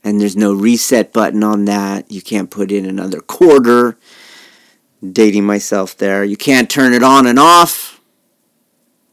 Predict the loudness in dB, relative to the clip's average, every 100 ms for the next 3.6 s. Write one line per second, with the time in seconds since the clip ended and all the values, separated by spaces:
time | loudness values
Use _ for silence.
0 | _ _ _ _ _ -18 -2 2 4 4
1 | 2 0 -2 -4 _ _ _ _ _ _
2 | _ _ _ _ _ _ _ _ _ -4
3 | 0 0 -2 -6 -8